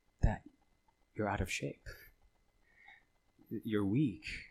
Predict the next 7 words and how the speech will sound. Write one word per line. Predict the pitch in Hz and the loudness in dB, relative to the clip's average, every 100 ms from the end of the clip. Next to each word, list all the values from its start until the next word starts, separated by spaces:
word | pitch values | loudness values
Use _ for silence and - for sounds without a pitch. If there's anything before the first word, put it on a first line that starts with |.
| _ _ _ _ _ _ _ _ _ | _ _ _ _ _ _ _ _ _
and | 98 | -2
you're | 90 | 0
helpless | 101 151 - 82 - - - - _ _ _ _ _ _ _ _ _ _ | 0 -2 -6 -12 -12 -12 -14 -20 _ _ _ _ _ _ _ _ _ _
apart | 104 - 92 | -2 2 2
from | 87 | 2
this | 85 82 | -6 -6
grace. | 120 120 - - | -10 -12 -16 -18